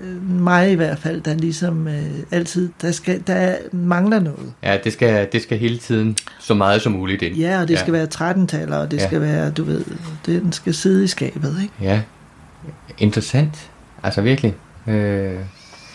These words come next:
Speaker 2: er jo det her med, at man kan ikke nøjes på en måde.
Speaker 1: Nej.
Speaker 2: Ja.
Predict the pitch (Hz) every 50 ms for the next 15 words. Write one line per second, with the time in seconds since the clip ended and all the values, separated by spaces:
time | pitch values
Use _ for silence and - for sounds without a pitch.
0 | - - - - 104 101 - 110 117 117 110 104 107 107 98 98 - - - -
1 | - - - - - - - - - - - - - 101 98 95 101 107 110 131
2 | 120 104 85 85 87 92 101 - - - - - _ _ _ - 92 90 87 85
3 | 87 87 85 - _ _ 208 196 196 190 - - _ _ _ _ _ _ _ _
4 | _ _ _ _ _ - 104